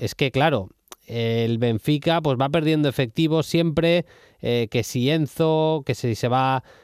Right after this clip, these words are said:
eh, Gonzalo Ramos, van perdiendo talento, pero no fichan mal, eh, que han firmado a Cabral, eh, arriba, Di María, le han sumado a Di María. Es que a mí,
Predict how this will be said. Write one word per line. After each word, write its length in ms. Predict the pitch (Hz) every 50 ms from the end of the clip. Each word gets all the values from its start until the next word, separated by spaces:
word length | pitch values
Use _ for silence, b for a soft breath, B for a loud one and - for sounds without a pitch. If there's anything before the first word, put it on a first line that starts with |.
| b b
eh, 200 | - 123 127 127
Gonzalo 400 | 127 131 120 - 143 139 131 131
Ramos, 380 | 135 151 160 156 156 156 156 135
van 420 | 135 127 82 95 135 135 135 143
perdiendo 520 | 143 165 170 170 170 170 170 170 156 151 139
talento, 540 | - 139 135 151 165 160 160 151 196 202 180
pero 260 | - 170 147 139 131
no 180 | 127 135 139
fichan 400 | - - 160 131 - 143 127 123
mal, 540 | 131 151 165 165 160 165 165 165 165 143 110 -
eh, 600 | 117 120 117 117 113 113 110 107 113 113 110 107 -
que 80 | - 107
han 420 | 104 110 113 117 120 123 120 113 -
firmado 340 | - 135 120 123 123 120
a 40 | 120
Cabral, 480 | - - 113 110 123 127 127 127 120 - B B B B B B B
eh, 60 | - -
arriba, 520 | - 123 123 123 143 160 160 147 156 156 -
Di 300 | 131 131 120 147 160 170
María, 640 | 180 180 147 127 123 131 143 143 135 135 131 139 156
le 140 | - 127 123
han 160 | 127 135 127
sumado 280 | - 156 147 139 135 131
a 40 | 127
Di 100 | 131 127
María. 440 | 120 113 110 120 127 139 143 151 b b b b b b b
Es 180 | - - - -
que 120 | - 147
a 80 | 135 127
mí, 560 | 123 127 135 143 143 147 147 151 151 151 -